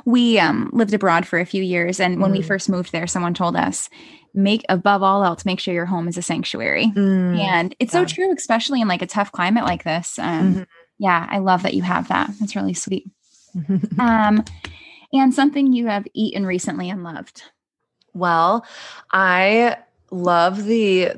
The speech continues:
Speaker 2: Starbucks makes these egg bites.
Speaker 1: Uh-huh.
Speaker 2: And I'm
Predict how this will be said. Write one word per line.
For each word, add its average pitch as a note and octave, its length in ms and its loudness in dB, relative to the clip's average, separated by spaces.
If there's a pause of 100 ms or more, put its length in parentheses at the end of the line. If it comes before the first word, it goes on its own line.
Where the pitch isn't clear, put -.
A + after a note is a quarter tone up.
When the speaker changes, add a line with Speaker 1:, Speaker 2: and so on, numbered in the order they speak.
(120)
Speaker 2:
Starbucks F#3 560 0
makes F#3 180 -2
these E3 280 -6
egg D#3 240 0
bites. G3+ 600 0 (500)
Speaker 1:
Uh-huh. F3+ 200 -8
Speaker 2:
And E3+ 300 2 (160)
I'm F3 420 0